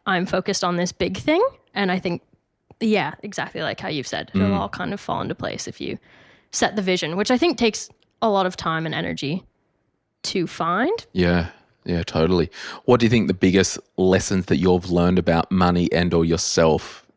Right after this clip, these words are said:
Speaker 2: in the last handful of years?
Speaker 1: Oh, such a good question. Um, I guess just not to, like,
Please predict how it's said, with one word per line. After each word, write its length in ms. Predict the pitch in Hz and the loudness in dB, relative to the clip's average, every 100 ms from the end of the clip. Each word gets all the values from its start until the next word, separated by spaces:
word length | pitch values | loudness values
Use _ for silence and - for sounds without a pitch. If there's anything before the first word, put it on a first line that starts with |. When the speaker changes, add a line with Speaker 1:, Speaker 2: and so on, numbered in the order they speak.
| _ | _
Speaker 2:
in 160 | 87 82 | -4 -2
the 60 | 82 | 0
last 340 | 82 80 - | 0 -2 -2
handful 380 | - 87 - 85 | -4 -2 0 0
of 80 | 85 | 0
years? 500 | 80 78 78 - - _ | 0 0 -2 -6 -12 _
Speaker 1:
Oh, 180 | 247 226 | 0 0
such 240 | - 220 | 0 -2
a 20 | 196 | -2
good 120 | 190 | -4
question. 360 | 156 - 147 - | -4 -4 -6 -4
Um, 540 | 254 254 254 254 262 247 - _ _ _ - | 0 2 2 2 0 -2 -10 _ _ _ 0
I 100 | 262 | 2
guess 200 | 262 - | 2 2
just 140 | 466 | 2
not 200 | 269 226 | 4 2
to, 60 | 262 | 2
like, 140 | 254 | 0